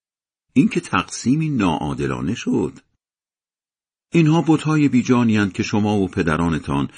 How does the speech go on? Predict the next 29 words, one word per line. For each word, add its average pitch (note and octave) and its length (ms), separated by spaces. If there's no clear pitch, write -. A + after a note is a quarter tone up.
به A2+ 120
دروغ A#2+ 560
نام G#2 260
خدایان E2+ 600
رویشان C#2+ 420
گذاشته C#2 480
اید C2 200
و B1+ 140
خدا A2+ 360
هم D#2 300
دلیلی C3+ 380
بر A#2 160
درستی F2 540
حرفتان D#2+ 640
نفرستاده B2 680
است. - 380
با F2+ 140
آنکه G2 300
راهنمایی E2+ 640
خدا D#2+ 340
سراغشان E2 720
آمده، C#2+ 500
آنها C3+ 380
فقط C3+ 540
دنبال A2+ 360
روی A#2 280
خیالات G2 640
خودشان F2+ 580
و C#2+ 140